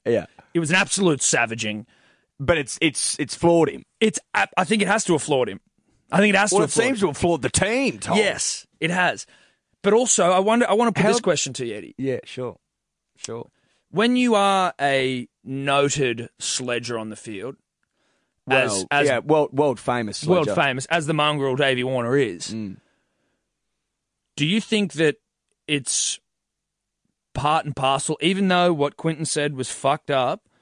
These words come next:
Speaker 2: do you think that you kinda have to just be prepared to cop it? And the fact that he's gotten so pissed off about it, and the fact that, like, the Aussie team have sort of been coming out and going, you know, "There's just some things you can't say, you shouldn't be doing this."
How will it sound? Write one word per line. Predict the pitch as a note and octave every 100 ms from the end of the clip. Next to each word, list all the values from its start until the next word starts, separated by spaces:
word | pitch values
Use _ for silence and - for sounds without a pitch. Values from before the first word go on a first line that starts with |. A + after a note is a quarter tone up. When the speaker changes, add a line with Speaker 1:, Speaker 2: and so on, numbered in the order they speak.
| _ _ _ _ -
Speaker 2:
do | C#3+
you | F3+
think | F#3 F#3 F#3 -
that | D3 C#3+ C#3+ - - _ _ -
you | B2 B2+
kinda | - C#3 C#3+ D3
have | B2+ B2 -
to | B2
just | A2+ A#2 -
be | A2+
prepared | A#2 A#2+ A2
to | G#2+
cop | - C#3 C#3+
it? | G3+ -
And | C3+ C3+
the |
fact | - D#3+ E3
that | D3+
he's | C#3+
gotten | C#3+ A#2
so | - C#3+ D3
pissed | - D3+ C#3 -
off | C3+ D3
about | B2+ A2 G#2
it, | B2
and | C3
the |
fact | - C#3 C#3
that, | B2+
like, | B2 A#2+
the | A#2+
Aussie | B2 B2
team | A#2 B2+ B2
have | A2+
sort | - A#2+
of | A2 -
been | B2 A#2
coming | B2 B2
out | A#2+
and | A2+
going, | A#2 B2
you |
know, | B2
"There's | A2+
just | B2 -
some | B2 A#2+
things | B2 A2
you |
can't | G#2 A#2 G#2+
say, | - B2+
you | A#2+
shouldn't | - C3 A#2+
be | A#2
doing | B2
this." | A#2+